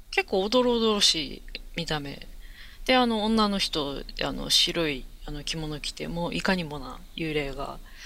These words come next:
で、あの、足がなかったんですけど、で、あの、で、そこを、あの、通りがかっ-、多分イギリス人だと思うんです。少なくとも西洋人の見た目をした、あの、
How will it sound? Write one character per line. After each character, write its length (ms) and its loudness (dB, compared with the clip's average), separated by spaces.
で、 100 4
あ 80 6
の、 160 2
足 200 6
が 120 2
な 100 0
か 100 -4
っ 120 -6
た 100 -10
ん 60 -12
で 80 -10
す 160 -4
け 100 -8
ど、 260 -6
で、 160 4
あ 120 6
の、 360 2
で、 140 6
そ 160 4
こ 320 6
を、 80 -2
あ 60 -4
の、 180 -6
通 240 2
り 100 6
が 140 6
か 120 6
っ-、 40 -2
多 160 6
分 400 2
イ 60 6
ギ 160 6
リ 120 6
ス 180 6
人 200 6
だ 120 2
と 100 -2
思 80 0
う 20 0
ん 40 -2
で 100 0
す。 180 6
少 60 0
な 100 2
く 80 -6
と 140 4
も 80 8
西 180 6
洋 140 0
人 540 -6
の 100 2
見 160 0
た 100 4
目 160 -4
を 80 -8
し 140 2
た、 220 0
あ 60 0
の、 540 -4